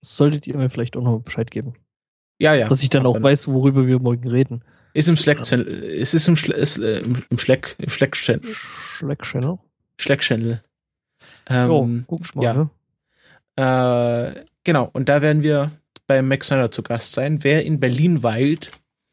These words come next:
Speaker 2: kann auch vor Ort sein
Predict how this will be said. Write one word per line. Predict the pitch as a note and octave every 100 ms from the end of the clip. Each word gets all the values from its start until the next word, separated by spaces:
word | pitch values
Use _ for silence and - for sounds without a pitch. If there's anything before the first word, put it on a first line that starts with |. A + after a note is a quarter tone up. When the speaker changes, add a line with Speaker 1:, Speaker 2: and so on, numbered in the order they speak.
| - - - -
Speaker 2:
kann | - E3 -
auch | G2 C#3 D3 - - _ -
vor | - -
Ort | - D3 D#3 -
sein | A#2+ A#2 A2 D3 F#3